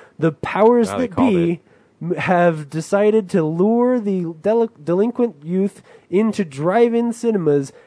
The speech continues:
Speaker 1: and keep them there. No longer just a place to watch trashy movies and make out, these outdoor picture shows have become concentration camps for the unruly and unwanted. So literally, it's a dysto-, it's a, it's a dystopia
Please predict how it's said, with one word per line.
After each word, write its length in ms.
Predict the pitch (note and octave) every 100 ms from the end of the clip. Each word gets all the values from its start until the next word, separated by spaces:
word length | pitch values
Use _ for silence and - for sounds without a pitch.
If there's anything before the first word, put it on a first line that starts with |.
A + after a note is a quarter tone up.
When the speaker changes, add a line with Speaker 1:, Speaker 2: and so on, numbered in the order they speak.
| -
Speaker 1:
and 400 | D3+ E3+ D3 -
keep 380 | - F#3 F3+ -
them 380 | C#3 C#3+ A#2+ A#2
there. 540 | A#2+ A#2 G#2+ G#2 G2+ _ _ _ -
No 240 | D#3+ G#3
longer 480 | A3+ G#3 G#3+ A3 A3
just 300 | E3 F#3+ F3
a 80 | C3+
place 340 | F3 F#3+ G#3
to 100 | D3+
watch 360 | B2 C3+ D#3 -
trashy 400 | E3+ F3 E3+ G3
movies 460 | G3+ G#3 D#3+ D3+
and 120 | C#3+ C3+
make 240 | E3 E3+
out, 280 | G#3 F3 - - - _
these 220 | C#3+ E3+
outdoor 420 | D3+ E3+ E3+ F3+ F#3
picture 400 | G3 E3+ D3+ C#3
shows 580 | - D3 C3+ C3 C3 - _ _ -
have 200 | C#3+ B2+
become 420 | C3+ - C#3+ B2+
concentration 960 | - E3 E3 E3+ F3+ - G#3+ G3+ D#3 C#3+
camps 380 | D#3+ C3+ C3
for 160 | - C3+
the 140 | C3
unruly 720 | C#3+ D3+ D#3+ D3 D#3 E3+ F3+ E3
and 140 | C3 -
unwanted. 720 | D3 E3 D3+ C#3+ C#3+ A#2 G#2+ - -
So 160 | - E3+
literally, 460 | F#3+ G#3 G3 F3
it's 180 | D#3 -
a 160 | D3 C3+
dysto-, 460 | D#3+ D#3+ E3 D3+ -
it's 260 | D#3 C3+ -
a, 220 | C#3 C#3
it's 100 | C#3
a 60 | C#3
dystopia 720 | C#3 - F3 E3+ D3 C3